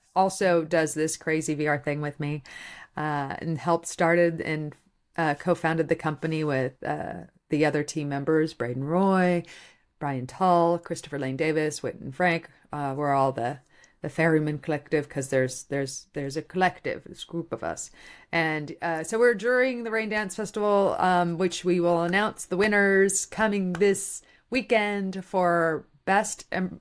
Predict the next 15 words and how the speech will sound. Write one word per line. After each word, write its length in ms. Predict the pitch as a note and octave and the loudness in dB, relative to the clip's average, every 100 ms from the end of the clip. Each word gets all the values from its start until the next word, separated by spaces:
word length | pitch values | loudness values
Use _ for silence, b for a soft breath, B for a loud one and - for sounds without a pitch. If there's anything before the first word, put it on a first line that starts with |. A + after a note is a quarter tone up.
| - | -4
best 340 | G3 G#3+ - | 0 0 -2
V 160 | G3 F#3+ | 0 4
R 360 | F#3 F3+ E3+ D#3+ | 6 4 2 -2
short 260 | - F#3 | -4 -4
film, 200 | F#3+ F3 | -2 0
best 400 | F#3 F3+ - - | 2 2 0 -8
V 140 | F3+ E3 | 0 2
R 320 | D#3+ E3 C#3+ | 4 2 0
music 280 | F#3 F#3 F3 | -2 -2 -2
video, 340 | F3 E3+ E3 | 0 4 4
and 260 | E3+ E3 - | 2 -4 2
best 440 | E3+ E3+ - - b b b b - | 2 2 -4 -16 b b b b -4
immersive 440 | E3+ D#3+ D#3 E3+ | 0 2 2 0
experience, 920 | C#3+ - - A#2+ - C#3 F#2+ - - - | -2 -4 -6 -6 -6 -6 -8 -8 -8 -2
uh, 180 | D3+ | -2